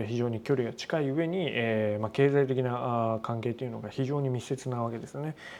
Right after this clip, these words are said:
このあたりをどう舵切っていくかっていうのも、えー、ポイントになって、えー、くると思います。そしてそこに、えー、少し前にね、あの、韓国のニュースもありましたからね。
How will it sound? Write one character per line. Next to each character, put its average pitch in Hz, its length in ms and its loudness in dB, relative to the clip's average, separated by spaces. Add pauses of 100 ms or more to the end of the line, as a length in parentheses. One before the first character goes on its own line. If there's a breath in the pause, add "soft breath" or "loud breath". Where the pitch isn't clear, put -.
こ 214 140 -2
の 220 140 2
あ 214 40 2
た 226 120 -2
り 226 100 2
を 208 80 8
ど 147 220 4
う 143 40 0
舵 139 540 -2
切 - 140 -8
っ - 20 -6
て - 200 -2
い 123 60 0
く - 100 -14
か 240 100 -2
っ - 20 -6
て - 160 -2
い 123 60 4
う - 20 -2
の 117 80 -2
も、 165 260 2 (280 loud breath)
え 123 140 2
ー、 120 60 -4
ポ 120 160 0
イ 117 60 0
ン 113 60 -4
ト 113 120 -2
に 113 300 -4
な 113 120 2
っ 110 40 0
て、 - 60 -16 (160)
え 107 420 0
ー、 - 20 -12
く 127 60 2
る 117 120 2
と 110 100 -6
思 98 120 -6
い 101 40 -6
ま 110 120 -4
す。 123 160 -6
そ 165 220 -2
し - 140 -10
て - 200 -2
そ 190 160 -2
こ 185 220 -2
に、 196 300 0 (320 loud breath)
え 135 880 6
ー、 - 100 -8
少 - 80 -12
し - 120 -8
前 110 140 0
に 101 120 -6
ね、 107 140 -2
あ 110 180 -2
の、 104 240 -4 (600 loud breath)
韓 220 160 -2
国 120 240 -4
の 104 60 -4
ニ 120 100 0
ュ 135 40 4
ー 123 40 2
ス 113 140 -6
も 107 240 -4
あ 127 60 0
り 117 40 0
ま 117 120 -2
し - 40 -12
た 135 120 -6
か 120 60 -8
ら 117 100 -6
ね。 143 180 -4